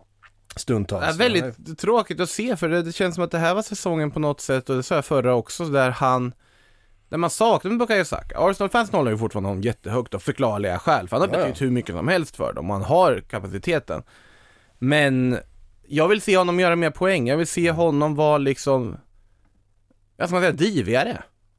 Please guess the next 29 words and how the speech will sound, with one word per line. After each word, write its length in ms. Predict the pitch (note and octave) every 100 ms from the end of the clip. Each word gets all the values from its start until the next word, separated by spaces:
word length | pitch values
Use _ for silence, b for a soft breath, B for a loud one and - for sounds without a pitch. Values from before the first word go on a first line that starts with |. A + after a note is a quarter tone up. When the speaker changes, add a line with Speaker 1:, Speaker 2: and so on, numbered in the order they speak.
| _ -
Speaker 2:
Jag, 160 | D#3+
jag 100 | E3+
vill 100 | G#3
se 200 | - F#3
honom 320 | F3+ E3+ D#3+
visa, 280 | D#3 D3+ D3+
liksom, 320 | D3+ D3 C#3+
bära 520 | A#2+ F#3 E3 B2 D3+ G3+
det 80 |
här 160 | F3+ B2
laget 480 | B2 A2+ G#2+ A2 -
på 100 | A#2+
axlarna 460 | B2+ - - G#2+ G#2+
och 80 |
visa: 160 | A#2 A2+
"Jag 380 | G#2 C3+ C#3+ -
är 280 | G#2 G#2 G#2+
det 60 | G#2+
här 180 | G#2+
lagets 400 | G2+ G#2 F2+ F#2
stjärna. 520 | - C3 G#2 F#2+ B2+ F#2+
Jag 300 | A2 C3+ A#2+
är 100 | G2+
nummer 320 | G2 G2 G2
sju 320 | - A#2+ G#2
som 200 | F2+ G2
ska 300 | F#2 F2 E2 - B B B
visa 320 | A#2 A2 A2
vägen, 580 | G#2+ B2 A#2+ A2 A2+